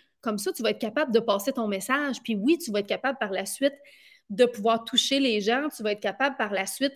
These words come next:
là, je te parle en tant qu'aujourd'hui, avec du recul, en regardant en arrière, puis en regardant finalement où est-ce que j'en suis rendue, euh, aujourd'hui, mais je me rends compte que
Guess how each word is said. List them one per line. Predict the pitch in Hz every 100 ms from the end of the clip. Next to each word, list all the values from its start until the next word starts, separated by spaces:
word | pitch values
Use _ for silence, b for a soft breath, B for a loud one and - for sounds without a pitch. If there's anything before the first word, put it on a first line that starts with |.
| 415
là, | 247 254
je | -
te | 196
parle | 202 247 254 226 220 _ -
en | 202
tant | 190 240
qu'aujourd'hui, | 233 240 214 220 196 190 208 311 381 - _ _ _ _ _ _ - 233 -
avec | 233 220
du | 190 226
recul, | 202 202 339 311
en | 226
regardant | 190 214 202 240
en | 247
arrière, | 196 208 254 320
puis | 247
en | 196
regardant | 190 190 208 285 B B B B
finalement | - 240 220 185 214 294
où | 233
est-ce | 220 220
que | 208
j'en | 202 190
suis | -
rendue, | 214 202 196 262 339
euh, | - 202 - - 208
aujourd'hui, | 196 214 185 277
mais | 339
je | 214
me | 214
rends | 208 208
compte | 339 403
que | - 269